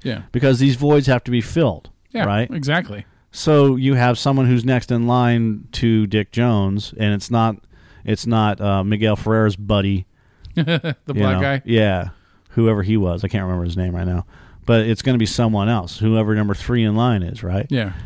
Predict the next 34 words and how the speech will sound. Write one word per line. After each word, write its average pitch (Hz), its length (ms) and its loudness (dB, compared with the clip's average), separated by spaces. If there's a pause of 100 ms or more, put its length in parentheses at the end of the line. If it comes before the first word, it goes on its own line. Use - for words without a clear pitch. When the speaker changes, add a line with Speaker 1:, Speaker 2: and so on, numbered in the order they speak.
(220)
Speaker 2:
And 120 240 0
then 120 440 2
from 123 380 0
there, 131 480 0 (840)
they're 147 260 6
going 139 340 4
to 127 80 -2
do 127 220 4
the 120 100 2
same 139 360 2
exact 151 440 2
thing, 117 460 2
which 110 240 0
is 107 340 2 (840)
they, 117 440 4
they 110 180 2
want 110 280 0
to 104 400 0 (300)
make 123 460 0
money 180 220 2
for 175 180 -2
O 156 120 4
C 156 220 0
P 139 260 0
by 120 220 2
use-, 120 440 2
by, 107 460 0 (260)
by 110 360 -2
manipulating 127 480 2
the 110 60 0
drug 101 220 0
trade. 85 320 -12 (140)
Speaker 1:
Yeah. 117 200 -6 (180)
Speaker 2:
Okay? 104 280 0